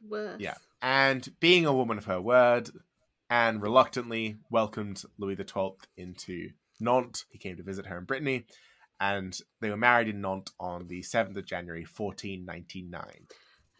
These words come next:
Speaker 1: And what's the age difference between them?
Speaker 2: It's not as, well, uh, it's about ten years.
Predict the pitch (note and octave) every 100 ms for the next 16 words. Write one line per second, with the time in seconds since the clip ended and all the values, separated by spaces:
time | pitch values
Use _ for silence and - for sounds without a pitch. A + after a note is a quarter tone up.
0 | _ - B3 A#3 B3 B3 C4+ G#3 G#3 A3
1 | - C4+ - D#4+ - D4+ E4+ D#4+ F4 G#4+
2 | G#4 _ _ - C3 C3 D#3 F#3 - C3+
3 | C3 A2 _ _ _ _ A#2+ C#3 D3 C#3+
4 | C#3 C#3 - - - D3+ C3+ C3+ C3 D3
5 | E3 F#3+ D#3 D#3+ A#2+ F2 D2 -